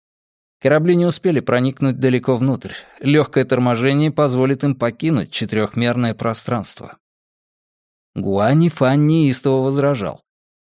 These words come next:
«Прямо перед нашим носом находится величайшая загадка Вселенной.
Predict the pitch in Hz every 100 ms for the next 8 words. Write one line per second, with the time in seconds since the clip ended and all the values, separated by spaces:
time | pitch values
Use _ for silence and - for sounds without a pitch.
0 | _ 131 160 233 240 233 247 226 202 226
1 | 220 220 226 185 - 95 123 147 165 202
2 | 226 - 220 233 240 - 240 240 277 -
3 | 294 240 247 226 247 - 240 - 220 175
4 | 98 -